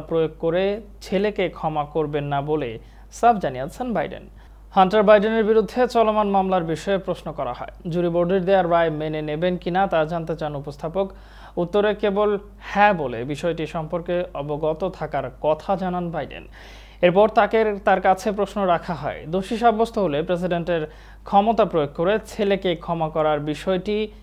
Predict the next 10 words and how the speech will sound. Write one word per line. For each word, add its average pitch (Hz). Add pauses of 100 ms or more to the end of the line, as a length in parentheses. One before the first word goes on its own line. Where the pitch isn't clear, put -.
(300)
বিবেচনায় 202
না 147 (140)
আনার 139 (200)
সিদ্ধান্ত 180 (200)
তিনি 135 (160)
নিয়েছেন 139
কিনা। - (560)
এবারও 208
বাইডেন 190 (120)
হ্যাঁ 160